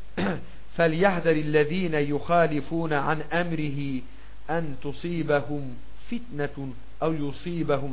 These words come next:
عَذَابٌ اَل۪يمٌ." Nur suresi altmış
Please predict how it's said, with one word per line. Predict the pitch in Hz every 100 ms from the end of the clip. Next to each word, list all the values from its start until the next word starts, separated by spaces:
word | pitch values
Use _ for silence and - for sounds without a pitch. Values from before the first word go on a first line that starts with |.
| 127
عَذَابٌ | 131 131 151 135 127 135
اَل۪يمٌ." | 127 127 151 156 156 - - - - - - - - - - - - - 143
Nur | 180
suresi | 170 170 160 156 -
altmış | 156 156 156